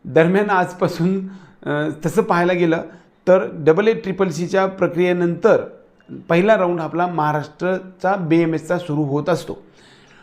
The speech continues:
एमसीसीच्या, एमबीबीएस, बीडीएसच्या सेंट्रल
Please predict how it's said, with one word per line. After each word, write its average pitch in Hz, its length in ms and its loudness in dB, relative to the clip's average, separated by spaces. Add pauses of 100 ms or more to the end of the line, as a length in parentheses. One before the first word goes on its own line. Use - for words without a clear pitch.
(480)
एमसीसीच्या, 233 1120 2
एमबीबीएस, 208 480 2
बीडीएसच्या 202 540 0
सेंट्रल 208 640 2